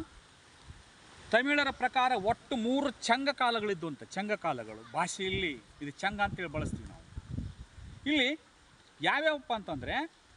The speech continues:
ಮೊದಲ ಚಂಗಕಾಲ ನಾಲ್ಕು ಸಾವಿರದ ನಾಲ್ಕುನೂರ ನಲವತ್ತು ವರ್ಷಗಳು,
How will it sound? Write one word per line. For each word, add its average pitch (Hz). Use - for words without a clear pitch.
ಮೊದಲ 262
ಚಂಗಕಾಲ 240
ನಾಲ್ಕು 240
ಸಾವಿರದ 214
ನಾಲ್ಕುನೂರ 196
ನಲವತ್ತು 180
ವರ್ಷಗಳು, 151